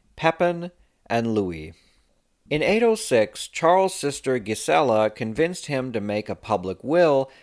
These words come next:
dividing administration of the empire. I say administration because Charles wanted his empire to remain a single, unified polity,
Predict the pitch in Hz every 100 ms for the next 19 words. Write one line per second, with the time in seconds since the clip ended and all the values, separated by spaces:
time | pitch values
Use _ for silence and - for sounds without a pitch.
0 | - 117 131 147 165 165 160 131 127 123
1 | - 101 95 - 95 87 95 113 113 85
2 | 82 - 87 - _ _ - 143 147 226
3 | 233 196 135 113 - - 156 156 151 104
4 | 98 101 101 110 - - 160 185 151 123
5 | 131 135 135 120 98 95 - 92 92 95
6 | - 101 95 98 98 92 - 143 151 151
7 | 151 143 110 101 110 107 - 92 85 -
8 | 160 180 151 117 113